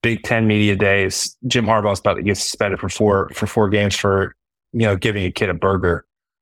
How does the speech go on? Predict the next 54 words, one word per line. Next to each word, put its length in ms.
And 60
that 180
story 300
was 140
hilarious. 400
That 180
story 300
is 100
hilarious 300
if 60
you 60
guys 240
look 120
it 80
up. 100
But 100
that's 180
just 180
what 300
media 260
days 240
is. 220
There's 200
nothing. 360
It's, 360
uh, 80
like, 220
you 60
bring 320
in 120
six 300
new 100
teams, 280
but 100
it's 120
a 60
pretty 200
somber 340
note 240
because 280
you 60
lost 400
three 140
of 60
your 80
best 340
programs, 640
and 100
not 240
just 280
in 120
football, 380
but, 140
like, 320